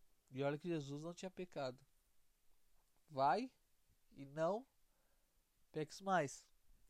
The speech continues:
Eu queria que você se colocasse no lugar dessa, dessa mulher.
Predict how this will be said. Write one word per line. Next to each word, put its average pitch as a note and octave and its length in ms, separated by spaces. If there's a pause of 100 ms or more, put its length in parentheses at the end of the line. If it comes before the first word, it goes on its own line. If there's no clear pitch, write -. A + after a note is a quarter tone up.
(400)
Eu F3+ 100
queria D4 160
que - 100
você D4+ 260
se B3+ 140
colocasse A3+ 920
no E3 120
lugar F#3+ 340
dessa, G3 360
dessa E3 360
mulher. D3+ 500